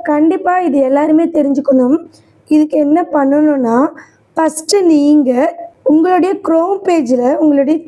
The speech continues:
சேனலை ஓப்பன் பண்ணிக்கோங்க. சரிங்களா? நான் வந்து YouTube ஆடியோ லைப்ரரின்னு போட்டுட்டு, YouTube ஆடியோ லைப்ரரி அதை டச் பண்ணிக்கிட்டு, இந்த செட்டிங்கை டச் பண்ணி,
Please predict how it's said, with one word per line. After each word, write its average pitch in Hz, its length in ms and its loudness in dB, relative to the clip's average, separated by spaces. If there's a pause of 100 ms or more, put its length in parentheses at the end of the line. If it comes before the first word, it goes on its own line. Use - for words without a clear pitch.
(120)
சேனலை 311 520 0
ஓப்பன் 294 480 0
பண்ணிக்கோங்க. 269 600 -2 (480)
சரிங்களா? 285 640 0 (500)
நான் 294 220 0
வந்து 339 80 2
YouTube 320 580 -2
ஆடியோ 294 300 0
லைப்ரரின்னு 302 760 2
போட்டுட்டு, 294 640 0 (460)
YouTube 330 440 0
ஆடியோ 302 400 0
லைப்ரரி 277 720 0 (300)
அதை 285 240 0
டச் 302 300 -4
பண்ணிக்கிட்டு, 311 840 0 (140)
இந்த 262 360 0
செட்டிங்கை 311 400 0
டச் - 280 -4
பண்ணி, 269 680 0